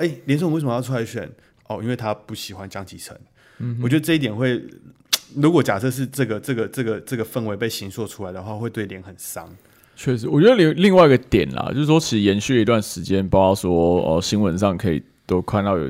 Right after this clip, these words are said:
Speaker 2: 很直接的披露嘛，就是说连内部其实有两派，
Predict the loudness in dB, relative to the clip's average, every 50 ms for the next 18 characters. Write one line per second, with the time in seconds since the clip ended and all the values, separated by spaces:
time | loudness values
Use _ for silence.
0 | -8 -10 -10 -8 -8 -8 -8 -10 -6 -4 -2 -4 -4 -4 -8 -8 -4 0 2 2
1 | 2 2 0 -4 -8 -8 -8 -8 -6 -2 0 0 2 2 2 2 2 2 0 0
2 | -2 -2 -4 -6 -6 -4 -4 -2 0 2 2 2 2 0 0 0 0 0 2 2
3 | 0 0 -2